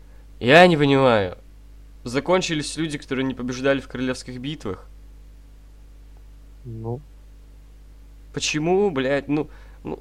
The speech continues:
Speaker 2: Одни и
Speaker 1: сука.
Speaker 2: те же люди.
Speaker 1: Одни, блядь, те же люди, блядь, сука, пиздец. Просто... Ты понимаешь, что последний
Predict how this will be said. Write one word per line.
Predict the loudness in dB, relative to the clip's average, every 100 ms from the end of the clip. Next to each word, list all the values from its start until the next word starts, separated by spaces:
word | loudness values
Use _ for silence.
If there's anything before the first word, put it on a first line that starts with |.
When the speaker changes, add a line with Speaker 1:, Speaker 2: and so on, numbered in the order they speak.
| -6
Speaker 2:
Одни | -6 -2 -2
и |
Speaker 1:
сука. | -2 0
Speaker 2:
те | 0
же | 0
люди. | -2 -2 -2
Speaker 1:
Одни, | -6 -6 -6
блядь, | -4 -2 -2 -4
те | -10 -10
же | -10 -10
люди, | -8 -10 -10
блядь, | -14 -14 -14 -14
сука, | -18 -18 -16 -16 -18
пиздец. | -12 -10 -10 -8 -8 -10
Просто... | -12 -6 -6 -4 -8 -8 -16 -20 -20 -20 -20 -20 -20 -20 -20 -20 -20 -20 -20 -20 -20 -20 -20 -16
Ты | -8
понимаешь, | -2 0 -2
что | -4 -4
последний | -4 -2 0 2 2 0 0 -4